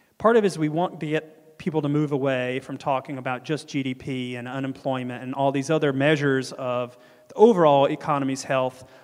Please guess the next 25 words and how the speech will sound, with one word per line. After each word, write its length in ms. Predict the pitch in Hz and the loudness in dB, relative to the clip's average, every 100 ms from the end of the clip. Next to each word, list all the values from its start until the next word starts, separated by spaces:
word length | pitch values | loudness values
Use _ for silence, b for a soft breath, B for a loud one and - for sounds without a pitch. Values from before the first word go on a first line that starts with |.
| B - | B 2
but 360 | 151 - - B B B _ - | 2 2 -10 B B B _ 0
are 120 | 160 | 0
consumers 800 | 165 160 - 202 196 185 170 - | 0 -6 -4 -2 0 0 -2 -4
being 260 | 143 160 | -2 0
able 260 | 151 151 147 | 0 -2 -4
to 200 | 156 143 | -6 -6
access 680 | 143 143 - 147 135 - - _ _ | -6 -6 -4 -4 -4 -10 -20 _ _
products? 640 | - 135 120 113 - - - | -6 -4 -2 -6 -12 -18 -12
Do 100 | - | -4
they 120 | 156 147 | -2 -2
feel 220 | - 156 | -2 -2
more 280 | 151 165 156 | 0 0 0
or 60 | |
less 260 | 143 139 135 | 0 -4 -6
stressed 460 | - 139 127 - | -8 -6 -6 -8
about 240 | 131 127 123 | -6 -4 -4
their 100 | 131 | -8
financial 500 | - 120 120 - 113 | -8 -10 -10 -12 -10
lives? 360 | 117 110 107 | -8 -8 -12
How 160 | - 160 | -6 -4
much 220 | 165 160 | -4 -4
leverage 500 | 139 139 135 123 - | -4 -4 -4 -6 -10
do 120 | - 127 | -12 -10
they 160 | 117 | -8
have? 480 | 120 120 107 113 | -6 -8 -8 -16